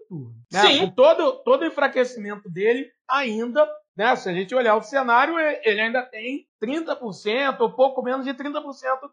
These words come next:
Speaker 1: de votos, o que, pô, garante a ele um, né, um segundo turno. Mas assim, a gente não sabe como é que vai ser dois mil e vinte e dois, economicamente. Tudo indica que dois mil e vinte e um a gente vai ficar se arrastando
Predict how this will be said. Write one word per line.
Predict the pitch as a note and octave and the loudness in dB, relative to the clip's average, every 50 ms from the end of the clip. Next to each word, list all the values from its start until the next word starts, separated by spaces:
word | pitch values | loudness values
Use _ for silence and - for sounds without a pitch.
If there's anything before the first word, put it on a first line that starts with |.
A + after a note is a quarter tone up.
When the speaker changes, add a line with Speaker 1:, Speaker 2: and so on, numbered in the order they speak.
| _ _ | _ _
Speaker 1:
de | D4+ C#4 | -18 -12
votos, | - A3+ G#3+ A3 A3+ C#4 - - _ _ _ _ _ | -6 -2 2 4 4 2 2 -4 _ _ _ _ _
o | - C#4 - | -14 -12 -8
que, | - D4+ E4 | -4 -4 -6
pô, | - - D#4 D4 A#3+ F#3+ E3 D3+ C#3 - - _ - | -4 -2 0 2 2 4 2 0 -4 -8 -16 _ -8
garante | D#3+ D3+ C4 - - A3+ A3 A#3+ C4 B3+ C4+ | 0 2 4 4 6 4 4 2 0 0 2
a | D4+ D4 B3+ | 2 4 4
ele | A#3 A#3+ C4 C#4+ | 4 2 2 0
um, | D4+ D#4+ D#4+ - _ E4 - - | -6 -10 -12 -12 _ -20 -18 -14
né, | A3+ A#3 B3 D4 C4 | -10 -6 -2 0 2
um | G3+ F3 F3+ G3+ G#3 G#3 | 2 2 0 -4 -6 -10
segundo | G3+ A#3+ A#3+ C4+ D4+ - | -10 -10 -8 -8 -8 -6
turno. | - G3+ E3 C#3 A#2+ B2 - _ _ _ - | -4 -4 -4 -4 -4 -8 -16 _ _ _ 0
Mas | B3 B3 C#4+ D4 D4 | 4 4 4 6 6
assim, | D#4+ D#4 - - - C4+ A#3+ G#3 F3 E3 E3 _ _ - | 4 4 4 0 -8 -6 -4 -4 -4 -4 -8 _ _ 2
a | F#3+ F#3 | 2 2
gente | E3+ G3+ A3+ A3+ - B3+ | 2 2 -2 0 -2 -2
não | B3+ C4 C#4+ D#4+ F4 D#4+ | 0 0 0 0 0 0
sabe | A#3+ - - - - G#3 A#3 - C#4+ G#3+ E3+ D#3+ C#3+ B2+ - _ - | -4 -6 -6 0 2 2 2 2 0 -2 -4 -6 -8 -10 -14 _ 0
como | - - A#3 G3+ | 2 2 2 2
é | G3+ A3 | 0 -2
que | G#3+ - | -2 0
vai | C4 C4 | -2 -2
ser | B3+ - B3+ | -2 -4 -6
dois | G#3+ B3+ B3 A3+ | -2 0 -2 -2
mil | G#3+ B3+ | -2 -6
e | B3 | -8
vinte | G#3+ A#3+ B3+ B3 B3+ D4 | -8 -8 -8 -8 -10 -6
e | D4 | -2
dois, | C4 G#3 F3+ D#3+ C3 A#2 G#2+ _ _ _ - | 0 0 0 0 -2 -8 -14 _ _ _ 2
economicamente. | G3 A3 A3 - C4+ A#3+ A#3 A#3 A#3+ B3 C4 B3+ C#4 C#4 C4 G#3+ E3+ D#3 C#3 B2 _ - _ - | 2 2 2 4 2 2 4 4 2 2 0 2 0 0 2 0 -2 -4 -6 -8 _ -14 _ 0
Tudo | F4+ F#4+ E4 A#3+ F3 F3+ | 2 2 2 0 -2 -6
indica | E3 D#3+ B2+ D3 G#3 C#4+ D#4 - - - D3+ B2 G#2+ _ _ | -6 -6 -6 -4 -4 -4 -4 -4 -6 -10 -10 -10 -10 _ _
que | A#3+ C4 B3+ G#3+ D#3+ C3+ - _ - | -6 -4 -2 -2 -4 -6 -8 _ -6
dois | D#3+ F#3 G3+ G3+ F3+ | 0 2 2 2 0
mil | D#3+ G3+ B3 | -2 -4 -4
e | B3+ | -2
vinte | G#3+ A3+ A3+ G#3+ F3 - F3 | -2 -2 -4 -4 -4 -6 -6
e | E3 | -6
um | D#3+ F#3+ B3 B3+ G#3 - - _ _ _ - | -4 -4 -4 -4 -4 -6 -8 _ _ _ -8
a | - E3 | -6 -4
gente | E3 D#3+ G3 A3+ A#3+ A#3+ - | -4 -2 -2 -2 -2 -4 -6
vai | G#3+ E3 D#3+ G3+ A3+ C4 B3+ | -8 -2 2 2 2 2 0
ficar | B3 A#3+ F#3+ - B3 B3 | -4 -8 -2 -2 -2 0
se | B3 - C#4+ | -2 -2 0
arrastando | C4 A#3+ B3 B3+ A#3 - - - - F#3+ F#3 F#3 F#3+ G3 G3+ G#3+ A3 G#3 A#3+ C#4 D4 D4 | 2 2 2 2 0 -2 -6 -10 -4 -2 0 0 2 0 -2 -4 -4 -6 -4 -4 -4 -4